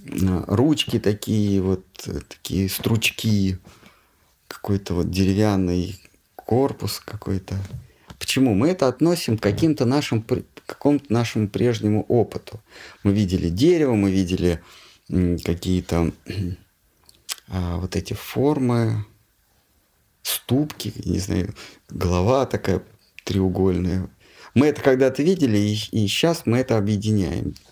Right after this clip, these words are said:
Материал, цвет и очертания. Но он видел совсем другое.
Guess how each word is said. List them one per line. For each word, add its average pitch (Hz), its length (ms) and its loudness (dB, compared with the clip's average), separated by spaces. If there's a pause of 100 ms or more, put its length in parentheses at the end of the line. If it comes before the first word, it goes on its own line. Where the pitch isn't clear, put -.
(320)
Материал, 127 720 2
цвет 143 680 -2 (380)
и 117 100 2
очертания. 104 880 -2 (760)
Но 101 140 6
он 156 300 2
видел 139 240 2
совсем 113 420 -2
другое. 101 440 -2